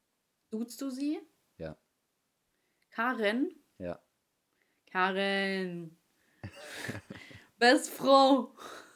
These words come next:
Speaker 1: <laughs> Wir grüßen dich, die Gang grüßt dich.
Speaker 2: Ja, na, die Wahrscheinlichkeit, dass sie die Folge hört, ist wahrscheinlich auch gering. Sie meinte,
Speaker 1: Wahrscheinlichkeit, dass sie die,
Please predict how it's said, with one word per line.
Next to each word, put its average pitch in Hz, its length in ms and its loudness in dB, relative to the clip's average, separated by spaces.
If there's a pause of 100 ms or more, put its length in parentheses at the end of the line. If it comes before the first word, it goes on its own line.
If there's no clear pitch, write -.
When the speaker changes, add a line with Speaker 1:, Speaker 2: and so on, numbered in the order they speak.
(120)
Speaker 1:
<laughs> 240 280 -8 (1200)
Wir 208 120 -10
grüßen 262 360 4
dich, 233 340 0
die 196 120 -6
Gang 233 300 2
grüßt 254 340 -2
dich. 196 380 -6 (120)
Speaker 2:
Ja, 85 300 -10 (220)
na, 95 120 -10
die 92 120 -10
Wahrscheinlichkeit, 92 680 -6
dass 90 120 -12
sie 90 80 -14
die 92 120 -8
Folge 90 340 -8
hört, 87 180 -10
ist 85 120 -18
wahrscheinlich 82 340 -14
auch 82 160 -16
gering. 85 360 -20 (1300)
Sie 185 120 -8
meinte, 180 40 -6 (200)
Speaker 1:
Wahrscheinlichkeit, 214 260 -4
dass 190 100 -6
sie 185 80 -10
die, 185 280 -12